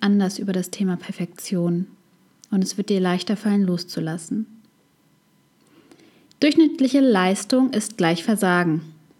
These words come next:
Fehler machen ist keine Option. Vergleich mit anderen und sich unterlegen fühlen an der Tagesordnung und kleine Missgeschicke beschäftigen dich noch lange.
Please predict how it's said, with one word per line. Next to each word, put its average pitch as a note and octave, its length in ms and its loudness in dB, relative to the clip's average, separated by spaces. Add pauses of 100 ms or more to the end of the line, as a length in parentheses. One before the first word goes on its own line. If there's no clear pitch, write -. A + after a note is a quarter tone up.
(1000)
Fehler B3 320 6
machen A#3+ 300 4
ist - 240 -4
keine A3+ 420 4
Option. D#3 800 -2 (1200)
Vergleich G3+ 480 2
mit G3+ 200 0
anderen G3+ 380 2
und E3 140 2
sich F3+ 140 -6
unterlegen E3+ 460 -2
fühlen E3 460 -2
an F3 120 -4
der E3 120 -6
Tagesordnung G#3 920 0
und F3+ 240 -2 (640)
kleine B3 460 4
Missgeschicke A#3+ 680 0
beschäftigen G3 580 0
dich F#3+ 160 -2
noch G3 160 0
lange. F3 460 2